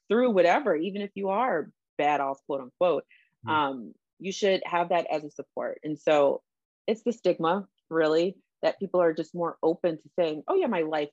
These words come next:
Speaker 1: coach or my
Speaker 2: Mm.
Speaker 1: relationship coach or my coach said this," right? Like, my accountability coach, I'm checking in with them. Um, nobody would really question you, really. They would probably be more intrigued, like,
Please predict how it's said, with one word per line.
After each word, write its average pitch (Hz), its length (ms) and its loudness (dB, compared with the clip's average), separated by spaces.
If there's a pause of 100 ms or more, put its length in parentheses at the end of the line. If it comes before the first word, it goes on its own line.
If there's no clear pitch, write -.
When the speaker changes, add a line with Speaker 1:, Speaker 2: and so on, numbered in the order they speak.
(140)
Speaker 1:
coach - 340 -20 (140)
or 185 80 -10
my 226 120 -4
Speaker 2:
Mm. 165 200 -4
Speaker 1:
relationship 151 640 -4
coach - 220 -14 (140)
or - 80 0
my 247 160 0 (260)
coach 156 200 0
said - 320 -2
this," - 200 -6 (320)
right? 135 360 -2
Like, - 200 -6
my 294 140 2
accountability 160 800 0
coach, - 200 -8
I'm 139 120 -2
checking 160 380 -6
in 165 140 -2
with 117 160 -10
them. - 260 -12 (440)
Um, 139 540 2 (160)
nobody 330 300 2
would 294 140 -2
really 311 180 -4 (100)
question - 340 -6
you, 156 180 -4
really. - 500 -6
They 165 80 4
would 226 160 2
probably 208 220 0
be 190 160 -6
more 175 180 -2
intrigued, 180 760 -4
like, 143 220 -2